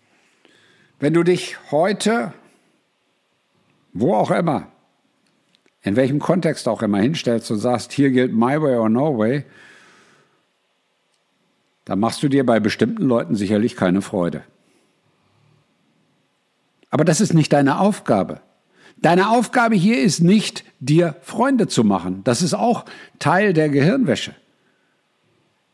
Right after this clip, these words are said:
Du kannst Gleichgesinnte und Freunde finden auf deinem Weg. Wunderbar. Das ist wunderschön. Aber in dem Augenblick, wo du klar wirst, wo du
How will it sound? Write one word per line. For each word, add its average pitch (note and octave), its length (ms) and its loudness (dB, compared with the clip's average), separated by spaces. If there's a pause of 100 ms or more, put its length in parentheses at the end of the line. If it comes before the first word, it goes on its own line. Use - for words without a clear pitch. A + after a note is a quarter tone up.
(360)
Du D#3 100 -2
kannst F#3+ 420 0
Gleichgesinnte F3 720 2
und D#3 160 0
Freunde C3+ 400 0
finden C4+ 340 -2
auf C3 160 -2
deinem F#2+ 320 0
Weg. F2+ 260 -4
Wunderbar. C3+ 880 0 (1000)
Das B2 180 -2
ist A#2+ 140 -4
wunderschön. A#2+ 680 0 (1160)
Aber E3+ 220 2
in D#3+ 240 2
dem B3+ 320 2
Augenblick, A3 500 2
wo D3+ 100 2
du C#3 80 2
klar G#3 380 0
wirst, A2 380 -2
wo D3 100 0
du C#3+ 320 0